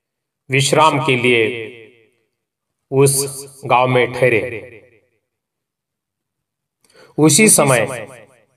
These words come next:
यह बात गांव में फैल गई। तभी एक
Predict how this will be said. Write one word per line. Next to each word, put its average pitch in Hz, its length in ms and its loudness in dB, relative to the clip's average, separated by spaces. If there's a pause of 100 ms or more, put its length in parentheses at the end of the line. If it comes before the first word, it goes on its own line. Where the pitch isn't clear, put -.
(720)
यह 139 200 2
बात 127 340 2 (640)
गांव 131 260 2
में 127 260 0 (920)
फैल 139 280 -2
गई। 110 400 -6 (2500)
तभी 160 600 2
एक 139 200 2